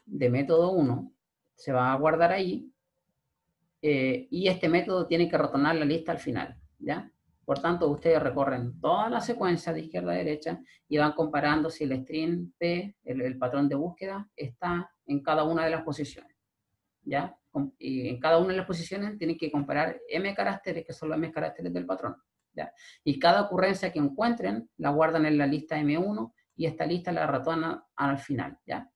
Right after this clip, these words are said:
Ese es el primer método, se llama fuerza bruta. Una vez invocado el primer método, invocan al segundo método, búsqueda eficiente utilizando A,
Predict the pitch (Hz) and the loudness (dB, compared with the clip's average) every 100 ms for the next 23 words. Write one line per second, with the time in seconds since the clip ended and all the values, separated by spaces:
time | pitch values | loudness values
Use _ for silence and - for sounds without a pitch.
0 | _ - 202 220 214 185 175 123 120 - | _ -6 -4 -2 -2 2 4 2 0 -6
1 | - 147 143 156 - 160 147 135 117 120 | -8 -2 -2 -2 -2 -2 0 -2 -4 -6
2 | - _ _ _ _ _ _ _ _ _ | -12 _ _ _ _ _ _ _ _ _
3 | _ _ _ _ _ _ _ _ _ _ | _ _ _ _ _ _ _ _ _ _
4 | _ _ _ _ _ _ - 196 202 214 | _ _ _ _ _ _ 0 4 4 4
5 | 208 208 220 226 226 220 226 185 - 120 | 2 6 8 6 4 0 2 4 6 6
6 | 175 - - _ _ _ _ _ - 147 | 4 0 -14 _ _ _ _ _ 0 4
7 | 131 135 170 151 139 139 135 147 170 196 | 4 4 4 4 0 0 4 4 4 2
8 | 180 110 - - _ _ _ _ _ - | 0 -2 -6 -16 _ _ _ _ _ -12
9 | 160 196 202 180 165 123 - 208 220 214 | -6 -4 2 4 4 2 -2 -4 -2 -2
10 | 196 139 131 - 170 170 165 - - 123 | -2 0 0 0 2 2 0 -4 -4 -4
11 | 110 | -4